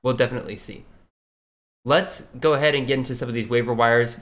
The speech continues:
We got four quarterbacks, five running backs, five wide receivers, and three tight ends to talk about today. So we're gonna get through these as quickly as we can,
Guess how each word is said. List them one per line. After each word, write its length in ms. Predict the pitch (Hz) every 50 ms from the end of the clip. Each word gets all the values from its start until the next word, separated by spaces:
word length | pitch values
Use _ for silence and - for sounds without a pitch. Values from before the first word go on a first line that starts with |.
| - - - -
We 100 | 131 127
got 440 | 127 123 123 113 - - - - -
four 340 | - 151 156 170 175 175 170
quarterbacks, 600 | 175 170 156 156 151 131 151 151 147 147 143 -
five 360 | - - 139 135 139 139 123
running 200 | 135 131 131 123
backs, 360 | 127 135 131 131 127 127 -
five 380 | - - - 135 135 135 131 127
wide 160 | 139 131 131
receivers, 480 | 127 120 - 143 131 117 131 127 117 120
and 140 | 113 110
three 320 | 113 131 135 139 135 139 139
tight 260 | 131 - 123 127 123
ends 200 | 123 123 120 120
to 40 | -
talk 160 | - 127 123
about 200 | 120 127 120 117
today. 180 | 120 120 123 120
So 120 | 113 120
we're 40 | 120
gonna 140 | 131 127 127
get 200 | 117 127 123 123
through 140 | - 131 123
these 220 | 127 127 117 120
as 120 | 120 110 -
quickly 460 | - - 196 196 185 - 170 151 -
as 180 | 131 131 120
we 80 | 131 123
can, 460 | 117 - - 131 123 120 120 117 113